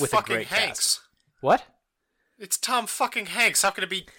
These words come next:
Speaker 2: average acting?
Speaker 1: Well, and that's, that's the point, is, like, it's decent to good acting with Emma Watson and Tom Hanks and, uh,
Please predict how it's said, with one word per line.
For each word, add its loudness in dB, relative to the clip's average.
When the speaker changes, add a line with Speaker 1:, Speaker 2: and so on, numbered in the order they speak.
Speaker 2:
average 2
acting? -4
Speaker 1:
Well, 12
and 10
that's, 8
that's 6
the -4
point, 0
is, -4
like, 0
it's -2
decent 4
to -6
good 2
acting 0
with -2
Emma 0
Watson 2
and -8
Tom -2
Hanks -2
and, -6
uh, -6